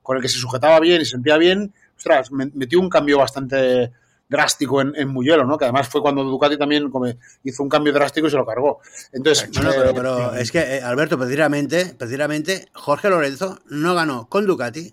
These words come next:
Speaker 2: hasta que supo que lo habían echado. O sea, lo echaron un viernes en Italia y ese, y ese fin de semana fue su primera victoria con Ducati.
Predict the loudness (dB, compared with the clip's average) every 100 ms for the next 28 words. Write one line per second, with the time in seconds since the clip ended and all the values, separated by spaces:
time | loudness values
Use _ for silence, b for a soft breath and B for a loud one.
0 | -10 -10 -6 -8 -8 -6 -4 -4 -6 -8
1 | -6 -4 -4 -4 -6 -8 -12 _ _ _
2 | _ _ _ -4 -4 -4 _ -6 -4 0
3 | 2 2 0 -8 -6 0 2 4 4 4
4 | -2 -6 -2 0 0 -2 -2 -6 -10 _
5 | _ _ _ -4 -2 -2 -2 -2 -4 -2
6 | -2 -2 -4 -4 -4 -4 -4 -4 -4 -4
7 | -6 -6 -6 -8 -8 -10 -10 -16